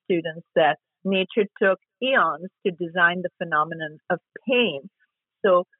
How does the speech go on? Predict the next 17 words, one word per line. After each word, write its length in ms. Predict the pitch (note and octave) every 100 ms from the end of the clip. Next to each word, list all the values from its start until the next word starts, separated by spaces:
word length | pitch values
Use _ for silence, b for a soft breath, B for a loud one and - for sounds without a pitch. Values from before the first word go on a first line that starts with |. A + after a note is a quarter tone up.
| _
it 180 | - G#3+
behooves 420 | A3 B3 C#4 B3+
us 160 | B3+ A#3 -
to 60 | G3
listen, 560 | F#3 G3+ - E3 C#3
not 180 | D#3 E3+ F3+
just 140 | F#3 - _ _ _ F3+
disregard 600 | F#3+ - F3+ D#3 D3+ D#3+
the 80 | F3+ -
pain 400 | F3+ E3 D#3+ D#3+
or 420 | D3 C#3+ C#3 A#2 - _ _ _ - -
shut 140 | E3+
it 140 | E3+ E3
down 460 | D3 C3+ C3 C3+ C#3
or 160 | D#3 D3+ -
so, 180 | E3 D3
but 100 | D3+